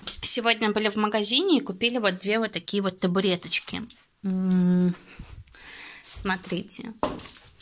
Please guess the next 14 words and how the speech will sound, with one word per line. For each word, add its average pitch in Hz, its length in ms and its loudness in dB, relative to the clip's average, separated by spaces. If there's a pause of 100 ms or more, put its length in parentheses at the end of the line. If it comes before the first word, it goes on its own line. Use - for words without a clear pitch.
(400)
Прям 180 320 -2
неплохие 196 680 0
такие. 285 680 2
Купили 294 340 4
в - 60 2
светофоре, 247 640 2
самые 247 500 4
обычные. 269 920 2
Мне 233 180 4
нравится, 220 300 4
что 208 200 2
одна 226 260 4
на 202 140 6
одну, 196 360 4